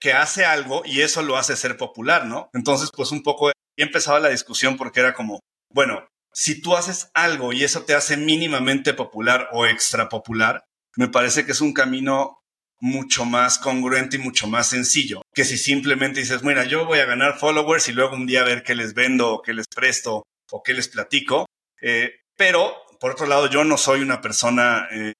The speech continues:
popular, por llamarlo de esa forma, ¿no? Y sin embargo, tampoco, o sea, un poco cuestionaría cómo ha sido para ti esta parte de, de ir construyendo esa, pues, esa base de gente que te sigue, de gente que te conoce,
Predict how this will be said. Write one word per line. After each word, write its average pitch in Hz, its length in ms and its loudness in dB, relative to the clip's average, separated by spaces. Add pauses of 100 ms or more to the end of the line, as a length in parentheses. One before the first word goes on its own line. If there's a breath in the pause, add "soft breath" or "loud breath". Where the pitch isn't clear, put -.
(120)
popular, 117 500 0 (220)
por 113 160 -6
llamarlo 113 480 -4 (180)
de 117 60 0
esa 104 160 -4
forma, 113 300 2
¿no? 110 200 -2 (400)
Y 156 120 -2
sin 165 120 -2
embargo, 180 460 0
tampoco, 180 720 0 (240)
o 147 60 -6
sea, 160 100 4
un 156 100 -4
poco 185 240 -2
cuestionaría 147 720 2
cómo 160 240 -2
ha 156 40 0
sido 160 300 -2
para 127 280 0
ti 143 120 0
esta 143 280 0
parte 120 400 0 (720 loud breath)
de, 123 800 0
de 139 200 2
ir 143 260 0
construyendo 143 880 2
esa, 131 500 0
pues, 107 140 -10
esa 127 200 -2
base 123 320 0
de 113 220 -2 (260)
gente 127 380 0
que 113 200 -2
te 110 160 -10
sigue, 131 420 2
de 117 100 -2
gente 117 340 -8
que 110 80 -16
te - 140 -14
conoce, 127 640 0